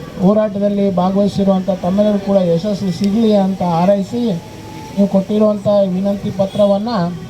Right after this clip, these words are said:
ನಾನು ಯಥಾವತ್ತಾಗಿ ಮಾನ್ಯ ಮುಖ್ಯಮಂತ್ರಿಗಳ ಗಮನಕ್ಕೆ ತಂದು ಸಮಾಜ ಕಲ್ಯಾಣ ಇಲಾಖೆ, actually ಸಮಾಜ ಕಲ್ಯಾಣ ಇಲಾಖೆ ಮನ್ಸು ಮಾಡಿದ್ರೆ ಇದು ಯಾವುದೂ ದೊಡ್ಡದೇ ಅಲ್ಲ, ಅವ್ರ ಹತ್ರ ಅಷ್ಟೊಂದು ಬಜೆಟ್ ಇದೆ.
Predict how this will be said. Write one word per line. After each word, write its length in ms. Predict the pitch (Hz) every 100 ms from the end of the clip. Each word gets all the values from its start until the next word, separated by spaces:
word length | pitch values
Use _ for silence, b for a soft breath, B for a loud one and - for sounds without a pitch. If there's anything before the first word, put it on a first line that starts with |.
| 160
ನಾನು 280 | 170 190 196
ಯಥಾವತ್ತಾಗಿ 720 | 175 190 202 202 196 190 196
ಮಾನ್ಯ 300 | 190 180 180
ಮುಖ್ಯಮಂತ್ರಿಗಳ 760 | 175 175 214 220 196 - 196 180
ಗಮನಕ್ಕೆ 440 | 170 196 202 202
ತಂದು 360 | 190 208 220 147 143 - - - - -
ಸಮಾಜ 320 | 170 208 214
ಕಲ್ಯಾಣ 420 | 208 202 202 202
ಇಲಾಖೆ, 680 | 185 185 202 196 202 180 139 - - - 156
actually 300 | - 233 214
ಸಮಾಜ 340 | 190 208 214
ಕಲ್ಯಾಣ 380 | 220 220 220 220
ಇಲಾಖೆ 380 | 208 220 214 214
ಮನ್ಸು 300 | 202 202 214
ಮಾಡಿದ್ರೆ 300 | 214 226 208
ಇದು 80 |
ಯಾವುದೂ 300 | 180 190 214
ದೊಡ್ಡದೇ 260 | 180 180 208
ಅಲ್ಲ, 160 | 202 165 - - - - - - 170
ಅವ್ರ 160 | 214
ಹತ್ರ 180 | 220 214
ಅಷ್ಟೊಂದು 440 | 196 - 220 220
ಬಜೆಟ್ 360 | 190 196 220 220
ಇದೆ. 240 | 180 135